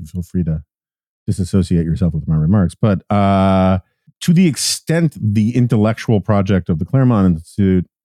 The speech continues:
and the surrounding, the penumbra of intellectuals emanating from it, uh,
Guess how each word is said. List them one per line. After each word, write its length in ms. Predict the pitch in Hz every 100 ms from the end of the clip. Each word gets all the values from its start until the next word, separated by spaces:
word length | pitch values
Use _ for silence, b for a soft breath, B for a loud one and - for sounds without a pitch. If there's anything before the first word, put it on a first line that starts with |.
| _ _ _ _ _
and 440 | 95 92 87 90 85
the 180 | 87 80
surrounding, 1120 | - - - 95 90 95 95 90 85 80 67 _ _ _ _ _ _ _ _
the 120 | 113 104
penumbra 560 | - 117 113 110 104
of 120 | 92
intellectuals 680 | 92 90 92 87 87 78 - _ _ _ _ _ -
emanating 580 | 95 87 87 85 73 - _ _ -
from 200 | - 113
it, 140 | 85 85 101
uh, 480 | 98 92 92 87